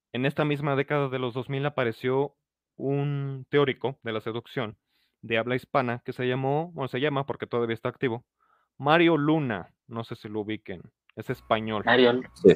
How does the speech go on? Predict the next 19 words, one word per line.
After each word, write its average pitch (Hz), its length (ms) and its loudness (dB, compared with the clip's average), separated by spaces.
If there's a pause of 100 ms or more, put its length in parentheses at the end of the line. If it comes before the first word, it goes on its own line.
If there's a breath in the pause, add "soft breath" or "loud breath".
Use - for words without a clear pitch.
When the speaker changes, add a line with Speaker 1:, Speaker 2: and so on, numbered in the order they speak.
Speaker 2:
Mario 123 240 6
Luna. 120 220 2
Speaker 1:
Mario 190 260 6
Luna, 156 560 0
igual 139 380 2
en 151 80 -2
sus 131 200 -6
textos 143 440 -4
te 143 80 -2
hace 139 240 -2
este, 139 640 -6 (840)
este 135 280 -2
énfasis, 123 560 -4
y 127 80 -4
de 143 80 2
hecho 170 160 -2
él 175 100 -2
te 165 120 -2
dice, 160 340 -6